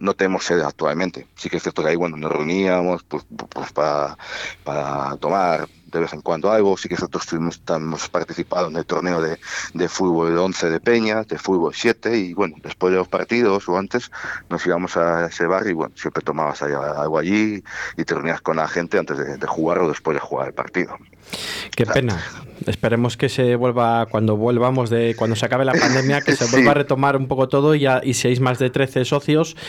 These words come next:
Speaker 2: de la peña y que
Speaker 1: Sí.
Speaker 2: seguro que vais a encontrar una sede.
Speaker 1: Re-, realmente som-, somos, hay más gente, digamos, en nuestra zona de la grada, pero así como afiliados dentro de la peña, o sea, que somos peñistas, que hemos pagado la cuota, en estos momentos solamente somos trece.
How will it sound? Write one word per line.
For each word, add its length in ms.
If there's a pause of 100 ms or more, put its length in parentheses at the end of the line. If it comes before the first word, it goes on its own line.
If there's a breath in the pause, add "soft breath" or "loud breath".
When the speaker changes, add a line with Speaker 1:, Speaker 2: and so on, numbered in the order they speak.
(240 loud breath)
Speaker 2:
de 100
la 140
peña 380
y 60
que 800
Speaker 1:
Sí. 260
Speaker 2:
seguro 340
que 100
vais 160
a 40
encontrar 320
una 180
sede. 480
Speaker 1:
Re-, 280 (140)
realmente 560
som-, 280
somos, 400
hay 160
más 160
gente, 320
digamos, 320
en 80
nuestra 260
zona 260
de 60
la 80
grada, 280
pero 280 (100)
así 280
como 300
afiliados 560
dentro 320
de 80
la 120
peña, 300
o 20
sea, 160
que 100
somos 260
peñistas, 600
que 120
hemos 320
pagado 220
la 120
cuota, 340 (400 loud breath)
en 100
estos 200
momentos 240
solamente 340
somos 340
trece. 360